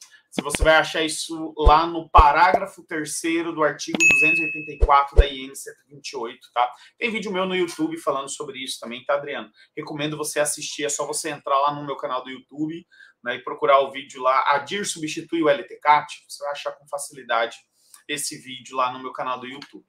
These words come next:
tá? Lá eu explico, dou a referência, eu falo por que que vai substituir. Mas já adiantando, dando um spoiler lá do vídeo também, né, nós temos aí o parágrafo terceiro do artigo duzentos e oitenta e quatro da I N cento e vinte e oito, que ela fala que,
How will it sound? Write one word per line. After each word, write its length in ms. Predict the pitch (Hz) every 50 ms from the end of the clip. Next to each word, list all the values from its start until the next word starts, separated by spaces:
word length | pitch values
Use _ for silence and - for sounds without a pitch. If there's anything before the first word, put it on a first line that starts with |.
| _
tá? 200 | _ 120 123 127
Lá 160 | 127 135 147
eu 100 | 160 170
explico, 560 | 170 170 - - _ 151 160 165 151 151 - 131
dou 100 | 143 147
a 60 | 147
referência, 600 | 151 147 - - 127 117 127 143 143 139 - -
eu 60 | -
falo 220 | - 139 139 139
por 240 | - - 151 151 147
que 180 | _ 143 143 143
que 300 | 139 - 147 147 147 _ _ _ _ _ _ _ _
vai 120 | 127 131
substituir. 600 | - - - 131 - - - 147 - - 110 92
Mas 180 | 101 131 156 151
já 360 | 190 185 185 190 196 180 - -
adiantando, 600 | - 165 160 151 165 165 156 147 151 160 156 156
dando 200 | 147 147 147 147
um 40 | 147
spoiler 680 | 143 - - - _ 135 135 135 135 135 131 127 120
lá 140 | 123 123 120
do 160 | 123 123 113
vídeo 260 | _ 127 120 - - _
também, 360 | 151 156 147 143 143 - _ _ _ - - - _ _ _
né, 140 | 127 127 131
nós 200 | 139 147 147 -
temos 220 | 156 147 151 151
aí 80 | 147 147
o 80 | 147
parágrafo 480 | - 156 139 135 139 143 151 147 - -
terceiro 480 | 156 147 143 - - - 147 147 147
do 80 | 151 180
artigo 260 | 180 - - 151 135
duzentos 240 | 127 120 135 131 131
e 40 | 131
oitenta 240 | 127 _ 120 113 139
e 60 | 135
quatro 340 | _ - 131 135 - - -
da 80 | - 123
I 140 | 120 117
N 120 | 117 117 113
cento 240 | - - 113 _ 117
e 20 |
vinte 260 | 113 127 123 _ -
e 40 | -
oito, 300 | 147 143 139 143 - _ _ _ _ - - _ _
que 60 | -
ela 160 | 147 135 143 143
fala 380 | 143 - 143 139 139 143 143
que, 920 | - - - 156 151 151 151 151 151 151 151 151 147 147 139 131 120 110